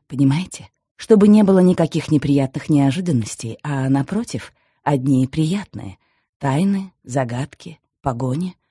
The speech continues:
перестрелки, любовь опять же. И главное, чтобы в финале зло оказалось наказано, а добро восторжествовало. А чего ради еще читать? Особенно бывает обидно, когда знакомые авторы вдруг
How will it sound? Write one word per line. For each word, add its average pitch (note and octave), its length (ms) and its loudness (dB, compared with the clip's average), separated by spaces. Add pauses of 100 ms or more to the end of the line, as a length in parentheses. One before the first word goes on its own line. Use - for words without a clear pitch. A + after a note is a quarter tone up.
(160)
перестрелки, C#3 880 -4 (280)
любовь C3+ 580 -6
опять F#3 360 -6
же. F3 200 -10 (380)
И A3 260 2
главное, E3+ 760 0
чтобы E3+ 320 0
в - 40 -8
финале A3+ 720 -2
зло F#3+ 480 -4
оказалось E3 760 -4
наказано, C#3+ 800 -6 (220)
а E3 140 -6
добро D3 500 -4
восторжествовало. C#3 1080 -8 (340)
А F3 160 -2
чего F#3 340 4
ради E3 260 2
еще D#3+ 280 -4
читать? - 560 -12 (440)
Особенно C4 460 2
бывает A#3 440 2
обидно, G#3+ 400 0
когда F#3+ 280 0
знакомые F3+ 560 0
авторы G#3 460 -4
вдруг F#3 400 -6